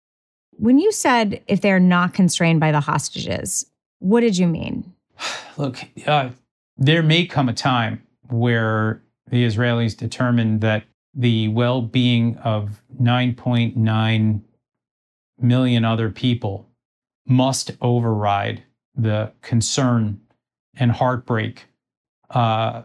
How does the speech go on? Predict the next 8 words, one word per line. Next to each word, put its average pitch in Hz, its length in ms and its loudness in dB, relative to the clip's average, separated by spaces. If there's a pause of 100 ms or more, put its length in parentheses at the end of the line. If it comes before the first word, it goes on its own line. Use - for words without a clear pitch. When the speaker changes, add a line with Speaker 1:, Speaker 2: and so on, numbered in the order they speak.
(180)
Speaker 2:
associated 120 640 -2
with 107 240 -2
these, 104 520 -4 (100)
uh, 110 320 -2
kidnapped 113 500 -2
Israelis. 107 680 -4 (520)
That 127 340 0
would, 127 300 -2